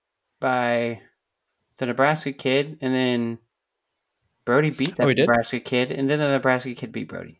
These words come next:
Speaker 1: So
Speaker 2: I did not realize that Shraver lost to the Nebraska kid. So that Nebraska kid's actually not that bad.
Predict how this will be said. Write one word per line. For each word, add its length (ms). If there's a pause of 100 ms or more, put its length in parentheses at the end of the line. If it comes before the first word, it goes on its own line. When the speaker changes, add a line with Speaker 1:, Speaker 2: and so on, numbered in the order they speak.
Speaker 1:
So 200 (1120)
Speaker 2:
I 40
did 120
not 140
realize 380
that 120
Shraver 300
lost 240
to 60
the 80
Nebraska 360
kid. 240
So 100
that 80
Nebraska 320
kid's 240
actually 220
not 120
that 140
bad. 160